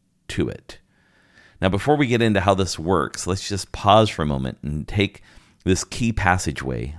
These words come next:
away from what we've read so far even.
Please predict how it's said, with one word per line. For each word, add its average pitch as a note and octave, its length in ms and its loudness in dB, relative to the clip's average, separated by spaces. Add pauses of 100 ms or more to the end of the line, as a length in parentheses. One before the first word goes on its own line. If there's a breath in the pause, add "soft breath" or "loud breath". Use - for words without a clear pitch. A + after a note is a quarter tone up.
away E2+ 400 2
from D2+ 300 -4
what D2+ 180 -4
we've C#2 220 -4
read D2 200 -2
so C#2 220 -6
far A#1 300 -8
even. A#1 400 -12